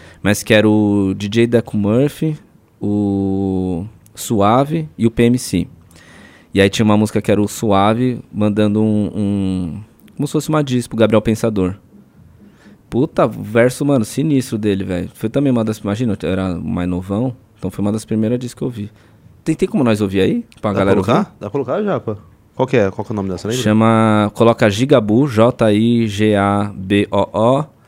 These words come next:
Speaker 1: e o nome da música eu acho que é Qual Que É, se eu não me engano.
Speaker 2: Dá pra gente colocar.
Speaker 1: Porque um, um bagulho foda dessa música, além dela ser muito antiga, né? Eu acho que muitas pessoas não devem conhecer, é que o Suave, pra quem não sabe, o Suave, ele é o Dogão. Lembra do Dogão?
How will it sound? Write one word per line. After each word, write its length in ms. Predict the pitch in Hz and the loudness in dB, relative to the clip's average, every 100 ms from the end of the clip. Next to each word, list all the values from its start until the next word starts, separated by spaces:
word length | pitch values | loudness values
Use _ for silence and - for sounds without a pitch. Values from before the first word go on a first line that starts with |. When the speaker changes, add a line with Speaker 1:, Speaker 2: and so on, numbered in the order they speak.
| - - - | -20 -20 -6
Speaker 1:
e 40 | |
o 20 | 110 | 0
nome 160 | 110 | 2
da 100 | 110 | 4
música 240 | 107 110 110 | 2 0 -2
eu 40 | |
acho 120 | - | -2
que 60 | 117 | -4
é 20 | |
Qual 160 | - 117 | -2 -4
Que 180 | - 120 | -2 -2
É, 160 | 95 92 | -2 -4
se 160 | - | -6
eu 40 | 98 | -6
não 60 | 95 | -4
me 40 | |
engano. 320 | 92 92 92 92 - - _ - | -4 -6 -8 -14 -20 -20 _ -20
Speaker 2:
Dá 80 | 92 | -18
pra 100 | 107 | -16
gente 120 | 101 | -12
colocar. 420 | 113 107 110 131 - - - - - - | -14 -12 -14 -14 -18 -20 -20 -20 -14 -2
Speaker 1:
Porque 260 | 117 147 | 2 4
um, 120 | 143 151 | 4 4
um 80 | |
bagulho 280 | 143 143 147 | 4 4 4
foda 340 | 131 160 180 131 | 4 2 4 4
dessa 260 | 120 131 | 4 2
música, 540 | 120 156 160 - 98 90 | 2 4 2 0 -4 -4
além 220 | - 104 143 | -6 -4 -2
dela 180 | 117 | -2
ser 140 | 101 98 | -4 -4
muito 200 | 98 98 | -6 -6
antiga, 380 | 95 - 143 98 | -8 -6 -4 -4
né? 200 | 104 123 - - | -4 -8 -16 -12
Eu 80 | 92 | -10
acho 100 | - | -6
que 60 | |
muitas 220 | 95 104 | -6 -4
pessoas 260 | - 95 95 | -8 -6 -4
não 140 | 98 | -2
devem 160 | 92 92 | -2 -2
conhecer, 380 | 95 95 120 127 - - - | -2 -2 -4 -6 -10 -18 -4
é 80 | |
que 140 | 104 131 | -2 -2
o 20 | |
Suave, 760 | - 123 110 131 143 117 95 - - | -2 0 2 4 2 -2 -4 -8 -6
pra 120 | - | -2
quem 140 | - 135 | 2 2
não 80 | 135 | 2
sabe, 240 | 127 123 | 0 -2
o 20 | |
Suave, 300 | - 117 117 | 0 2 2
ele 120 | 117 | 2
é 40 | 117 | 2
o 220 | 120 117 | 2 0
Dogão. 420 | 107 113 101 104 | 0 2 2 2
Lembra 220 | 98 101 98 | 0 -2 -2
do 80 | |
Dogão? 420 | 95 95 101 110 | -2 0 2 0